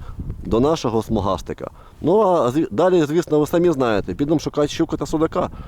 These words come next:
Але зараз ще спробуємо порибалити на цю палку окунців. До речі, мені д-, дуже цікаво поглянути, як ця паличка відпрацює на двох грамах. Проводку зараз вирішив зробити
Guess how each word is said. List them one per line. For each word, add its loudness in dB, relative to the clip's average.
Але 2
зараз 2
ще -8
спробуємо 0
порибалити 0
на -2
цю -6
палку -2
окунців. -6
До 0
речі, 0
мені 4
д-, -2
дуже 2
цікаво 0
поглянути, 0
як -4
ця -8
паличка 0
відпрацює 0
на 2
двох 0
грамах. 0
Проводку -2
зараз -2
вирішив 0
зробити -2